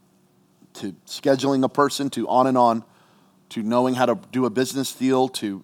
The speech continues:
a-, anything else. None of that, all of that is simply a servant to the six minutes that we're watching that video of Daniel and we're going, "Oh, oh my God, yeah, that's it."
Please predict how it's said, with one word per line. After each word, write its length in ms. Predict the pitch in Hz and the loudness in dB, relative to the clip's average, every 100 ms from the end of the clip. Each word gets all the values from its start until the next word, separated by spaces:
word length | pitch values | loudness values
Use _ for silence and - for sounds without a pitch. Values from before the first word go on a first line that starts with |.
| - | -10
a-, 160 | 101 | -10
anything 420 | 78 131 135 139 127 | -4 -4 -2 -2 -2
else. 280 | 95 - - _ _ _ _ _ _ - | -4 -8 -20 _ _ _ _ _ _ -8
None 480 | 127 120 131 156 190 | -2 4 8 8 8
of 160 | 175 104 | 6 2
that, 360 | 110 101 - - | 0 0 -4 4
all 400 | 147 160 190 180 | 10 10 10 8
of 140 | 135 | 6
that 300 | 107 101 - _ _ | 2 -2 -4 _ _
is 200 | 123 117 | -6 -4
simply 500 | - - 135 127 120 | -6 -4 -4 -4 -4
a 100 | 110 | -4
servant 640 | 98 - - 147 147 117 107 _ _ _ _ _ _ _ _ - | -6 -6 0 2 2 -2 -8 _ _ _ _ _ _ _ _ -12
to 560 | - 131 123 117 113 101 - _ _ _ _ _ _ _ _ _ | -4 0 2 2 -2 -6 -18 _ _ _ _ _ _ _ _ _
the 100 | 110 | -10
six 420 | 104 - 151 156 | -8 -4 -4 -2
minutes 340 | 147 139 135 - | 0 0 0 -4
that 100 | 98 | -8
we're 100 | 104 | -2
watching 360 | 107 120 - 131 | 2 2 2 -2
that 140 | 131 | -2
video 440 | 120 113 107 101 | -2 -4 -2 -4
of 220 | 104 104 101 | -6 -10 -8
Daniel 460 | 110 107 101 92 | -8 -6 -8 -10
and 100 | 101 | -12
we're 60 | 98 | -10
going, 200 | 101 95 | -10 -10
"Oh, 220 | - 107 98 - - | -8 -8 -8 -16 -14
oh 120 | 104 | -10
my 140 | 98 95 | -10 -12
God, 240 | 104 92 | -14 -12
yeah, 140 | 101 | -14
that's 260 | 98 95 - | -14 -16 -16
it." 120 | 101 | -18